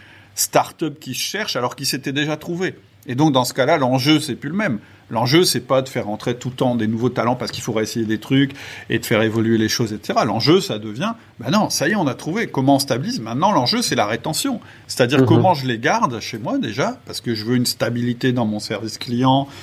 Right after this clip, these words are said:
Speaker 1: je veux que les clients, ils aient pas l'impression que tout change tout le temps parce que je vais les perdre, et cetera. Et donc, je dois faire la même chose au niveau des collaborateurs. Comment je fais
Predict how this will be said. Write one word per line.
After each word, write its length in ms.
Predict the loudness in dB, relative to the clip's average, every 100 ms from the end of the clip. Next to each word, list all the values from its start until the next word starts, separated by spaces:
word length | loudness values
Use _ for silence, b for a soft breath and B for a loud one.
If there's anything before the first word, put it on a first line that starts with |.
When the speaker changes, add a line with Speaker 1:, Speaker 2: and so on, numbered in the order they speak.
| B -12
Speaker 1:
je 100 | 0
veux 160 | 2
que 100 | 2
les 120 | 0
clients, 280 | 0 2 4
ils 80 | 4
aient 60 | 2
pas 140 | -4
l'impression 280 | -4 -4 -6
que 100 | -4
tout 120 | -4
change 260 | -2 -2 -2
tout 120 | -4
le 60 |
temps 220 | 2 2 2
parce 200 | 0 -6
que 100 | -6
je 80 |
vais 100 | -6
les 80 | -6
perdre, 460 | -4 2 4 4 0
et 80 | -4
cetera. 580 | -8 -6 2 4 2 B B B B B 0
Et 160 | 2 4
donc, 220 | 2 0
je 60 |
dois 120 | -2 -4
faire 160 | -4
la 120 | -4
même 180 | -4 -6
chose 300 | -2 0 0
au 60 | -2
niveau 260 | -4 -6 -6
des 140 | -8
collaborateurs. 760 | -8 -10 -8 -8 -8 -4 -4 -2
Comment 280 | -2 -2
je 120 | -2 -4
fais 380 | 0 0 0